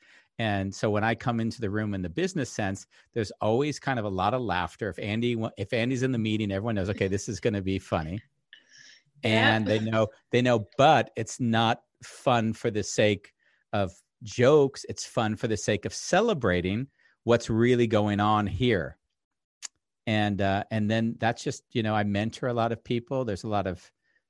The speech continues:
Speaker 1: you know, C E Os, well-known people in a lot of cases. So I really do get, like, a lot of funky, interesting client engagements 'cause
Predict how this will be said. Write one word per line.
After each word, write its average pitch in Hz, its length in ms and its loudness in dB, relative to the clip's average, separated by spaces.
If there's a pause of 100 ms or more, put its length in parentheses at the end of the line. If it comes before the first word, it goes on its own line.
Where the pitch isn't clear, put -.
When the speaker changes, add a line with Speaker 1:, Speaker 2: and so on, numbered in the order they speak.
(100)
Speaker 1:
you 104 80 -6
know, 90 100 -4
C 92 360 -6
E - 20 -2
Os, 98 580 -4
well-known 104 500 -2
people 147 400 -6
in 147 80 -4
a 143 60 -4
lot 143 160 -4
of 147 60 -10
cases. 147 380 -6
So - 120 -4
I 104 60 2
really 120 280 2
do 110 380 0 (420)
get, 117 360 4
like, 95 400 -4
a 104 60 -4
lot 98 280 -2
of 92 80 -6
funky, 98 440 -8
interesting 95 600 -8
client 139 440 -4
engagements 85 720 -6
'cause 87 300 -8